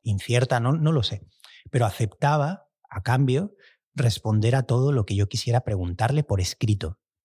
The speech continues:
Y le dije, "Perfecto, lo podemos hacer así. Eh,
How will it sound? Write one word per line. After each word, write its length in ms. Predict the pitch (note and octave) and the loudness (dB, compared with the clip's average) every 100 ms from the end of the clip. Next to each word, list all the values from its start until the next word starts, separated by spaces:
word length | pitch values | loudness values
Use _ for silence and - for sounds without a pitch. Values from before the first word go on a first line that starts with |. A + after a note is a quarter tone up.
| _ _ | _ _
Y 100 | B2+ | 0
le 80 | F#2+ | 0
dije, 500 | F#2 - F2+ F2+ - _ | -2 -4 -6 -6 -10 _
"Perfecto, 440 | A#2 - G#2+ - F#3 | -6 0 -2 0 -2
lo 80 | |
podemos 240 | A#2 F#2+ G2 | 0 0 0
hacer 180 | G2+ A2 | 0 -4
así. 340 | - G2 C#3 | -2 -4 -4
Eh, 440 | F#2+ F#2 F2 F2+ | -4 -4 -4 -6